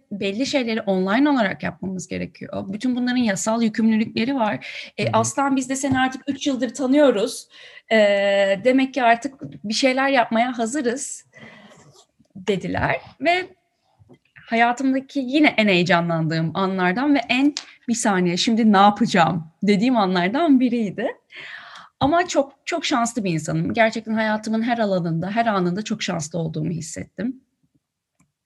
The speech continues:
Speaker 1: Ee, ve hemen Uygar'ı aradım. Uygar'ı da belki Change org'dan tanıyanlar vardır, oranın direktörü.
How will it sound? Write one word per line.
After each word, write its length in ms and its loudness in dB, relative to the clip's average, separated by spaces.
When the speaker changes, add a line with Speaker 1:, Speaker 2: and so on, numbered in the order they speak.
Speaker 1:
Ee, 680 -4
ve 380 0
hemen 360 2
Uygar'ı 360 2
aradım. 440 -2
Uygar'ı 360 2
da 120 -2
belki 340 0
Change 340 -2
org'dan 380 -2
tanıyanlar 580 -2
vardır, 500 -4
oranın 380 -2
direktörü. 560 -6